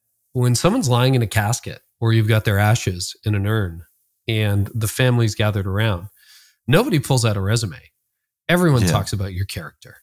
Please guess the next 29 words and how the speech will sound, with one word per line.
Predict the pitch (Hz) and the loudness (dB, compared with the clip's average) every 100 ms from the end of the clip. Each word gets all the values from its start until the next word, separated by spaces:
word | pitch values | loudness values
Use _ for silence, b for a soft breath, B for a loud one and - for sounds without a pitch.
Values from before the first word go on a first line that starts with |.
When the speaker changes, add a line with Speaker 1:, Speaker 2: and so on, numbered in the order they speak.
| - | -6
Speaker 2:
Yeah. | 87 156 - | -4 -4 -4
Speaker 1:
And | 113 110 110 107 104 - | -4 -2 -2 -4 -8 -10
sometimes | - 165 170 160 | -4 -2 0 0
they | 131 123 | 2 2
lie | 110 113 | 2 2
about | 117 117 139 | 2 2 0
it. | 175 | -4
"Oh, | 185 214 220 | -4 -4 -2
he's | 202 | -2
a | 185 | -2
really | 185 185 | 0 2
good | 165 170 | 2 0
guy." | 147 196 160 117 104 | 0 0 2 2 2
No, | 123 135 135 135 | 4 4 4 2
sometimes, | - 156 - 175 147 143 | 0 -2 0 2 2 2
you | |
know, | 127 123 | 4 4
you | 123 | 2
meet | 135 156 | 2 0
with | 131 | -2
families | - 117 120 139 139 | 2 2 4 2 2
and | 120 | 2
it's | 120 - | 0 0
like, | 123 | 0
"No, | 208 254 | 0 0
dad | 175 226 254 | 0 0 0
was | 135 | 0
a | |
jerk." | 107 107 135 - | 0 -2 -6 -10